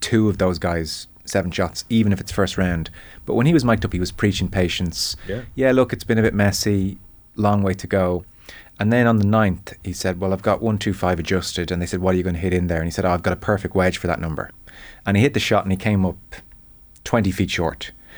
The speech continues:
Speaker 1: And then he put back in the ear pod and he said, "Yeah, just, you know,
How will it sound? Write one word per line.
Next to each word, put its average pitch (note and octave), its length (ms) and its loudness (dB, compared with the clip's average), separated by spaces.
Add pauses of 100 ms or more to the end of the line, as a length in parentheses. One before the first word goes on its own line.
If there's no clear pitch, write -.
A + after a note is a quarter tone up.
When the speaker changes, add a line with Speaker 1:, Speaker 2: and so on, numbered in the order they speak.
(340)
Speaker 1:
And F#2+ 180 2
then G2 80 4
he G2+ 80 4
put G#2 240 0
back G2+ 280 -2
in F2 340 0
the E2+ 380 -4
ear G#2 180 0
pod D#2+ 340 -4 (100)
and E2 280 -4
he F2 140 -6
said, E2+ 640 -4 (600)
"Yeah, G2+ 240 -4
just, - 560 0 (120)
you A#2 100 0
know, A2+ 340 2